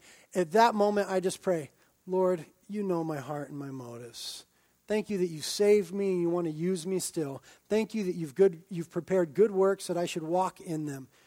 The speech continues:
Purify my heart and my motives, and I'm just gonna do this and leave the rest to you. God honors that kind of prayer. So it's not about just doing good works in servanthood, but it's about being transformed into the image of Christ.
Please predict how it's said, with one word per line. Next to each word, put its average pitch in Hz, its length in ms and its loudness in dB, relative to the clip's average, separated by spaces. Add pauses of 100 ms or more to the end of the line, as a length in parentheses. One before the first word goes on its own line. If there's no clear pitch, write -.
(220)
Purify 240 480 0
my 196 140 -2
heart 175 240 -2
and 170 80 -6
my 160 100 -4
motives, 127 520 -10 (180)
and 175 100 -4
I'm 170 120 0
just 160 160 -6
gonna 165 160 0
do 190 340 0
this 143 380 -8
and 156 100 -6
leave 160 160 0
the 143 80 -4
rest 139 300 -8
to 139 80 -14
you. - 160 -20 (500)
God 220 220 2
honors 196 260 2
that 147 160 -4
kind 147 160 -10
of 131 80 -14
prayer. 131 340 -10 (1160)
So 226 480 6
it's 220 160 0
not 285 180 4
about 240 260 8
just 185 260 -4 (200)
doing 240 380 4
good 214 160 10
works 208 400 6
in 175 100 -2
servanthood, 175 640 0 (200)
but 220 120 4
it's 196 100 -4
about 247 260 2
being 247 200 2
transformed 269 720 0
into 240 240 -2
the 214 160 0
image 226 220 0
of 202 80 -2
Christ. - 520 0